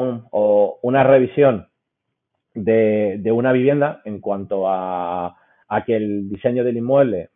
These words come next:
pudiera cambiar por número de dormitorios, toda esa modificación que se exige al modelo bim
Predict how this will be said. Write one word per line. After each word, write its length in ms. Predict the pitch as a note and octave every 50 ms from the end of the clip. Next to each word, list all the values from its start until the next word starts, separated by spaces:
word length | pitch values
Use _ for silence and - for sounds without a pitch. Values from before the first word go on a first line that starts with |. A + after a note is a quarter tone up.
| _ _
pudiera 580 | - G#2 G2+ G2 A2 A2+ A2+ A2+ A2+ A2+ A#2
cambiar 400 | - B2 A2 A2+ B2 C3 B2 G2+
por 220 | - F#2+ F#2 F2+ G2
número 320 | G#2+ A2 A#2+ A2+ A2+ A#2
de 220 | A2+ A#2 A2+ A2+ A2
dormitorios, 580 | A#2+ A#2 A2 A2+ A#2 C3 C3+ C3+ C3+ B2+ - - _
toda 160 | B2 A2+ A#2
esa 300 | A#2 - A#2+ A#2 A2+ G#2+ -
modificación 800 | A#2+ B2 A#2 A2+ A#2 - - A2+ A2+ G#2+ - C3 C3 A#2+ F#2 - _ _ _ _ _ _ _ _ _ _
que 120 | - A#2+ G#2
se 100 | - A2
exige 480 | F#2+ - C#3+ D3 C3+ A2+ G#2+ G2 F#2+
al 160 | F2+ F2 F#2 F#2
modelo 400 | F#2 F#2 F#2+ A2 A#2 B2 A#2+ A2+
bim 280 | B2+ C#3+ C3+ A2 F#2